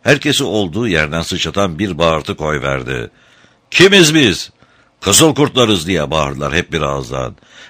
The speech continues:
Bu sırada Mustafa son nefesini vermek üzereydi. Hayati Kürşat üzerinde istediği etkiyi bırakmış olmaktan memnundu.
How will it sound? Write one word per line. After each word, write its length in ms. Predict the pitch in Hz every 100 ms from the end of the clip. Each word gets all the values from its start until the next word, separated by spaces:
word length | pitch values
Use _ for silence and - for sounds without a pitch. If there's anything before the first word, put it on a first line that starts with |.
| -
Bu 100 | 170
sırada 360 | 135 123 113 110
Mustafa 460 | 95 - 95 101
son 300 | - 120 104
nefesini 460 | 82 78 73 87 80
vermek 380 | 76 67 80 78
üzereydi. 640 | 65 69 65 62 62 58 - - - _
Hayati 520 | 98 135 135 131 139
Kürşat 480 | 127 113 - 123 73
üzerinde 500 | 87 92 90 90 110
istediği 440 | - 82 78 87
etkiyi 340 | 76 - 92 76
bırakmış 380 | 82 82 95
olmaktan 520 | 85 73 76 - 85 73
memnundu. 680 | 76 73 76 69 62 58